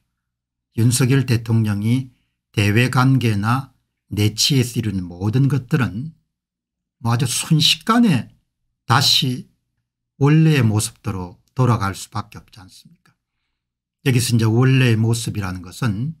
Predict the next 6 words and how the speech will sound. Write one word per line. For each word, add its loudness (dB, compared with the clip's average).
문 4
정권이 0
추구했던 -2
것과 -10
같은 -2
모습으로 -4